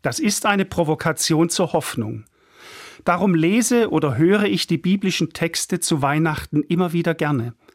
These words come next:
weil sie mir jedes Jahr aufs Neue von ihr erzählen, meinen Sinn berühren,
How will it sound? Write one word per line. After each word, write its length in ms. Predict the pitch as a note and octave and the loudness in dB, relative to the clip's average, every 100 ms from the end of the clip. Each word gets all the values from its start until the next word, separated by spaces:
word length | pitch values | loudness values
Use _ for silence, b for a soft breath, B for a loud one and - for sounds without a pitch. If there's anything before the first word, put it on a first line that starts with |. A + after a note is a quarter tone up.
| b b _ | b b _
weil 140 | D#3 | -2
sie 100 | - | 2
mir 140 | F3+ | 2
jedes 460 | D#3+ E3+ A#3 B3 - | 4 2 2 0 0
Jahr 260 | E3 E3 F#3 | 2 2 2
aufs 280 | C#3 - | 0 0
Neue 320 | D3 D3 D#3 E3 | 0 2 2 0
von 200 | - D#3+ | -2 0
ihr 160 | D#3 | 0
erzählen, 760 | E3 D#3+ - C3+ A#2 A2+ A#2+ - _ _ _ _ _ | -2 -4 -2 -2 -4 -6 -10 -14 _ _ _ _ _
meinen 260 | B2+ C3 B2 | -2 0 0
Sinn 280 | D#3+ F#3+ | 2 2
berühren, 600 | D3+ B2 B2+ A#2+ B2 A#2+ | 2 0 -2 -2 -6 -8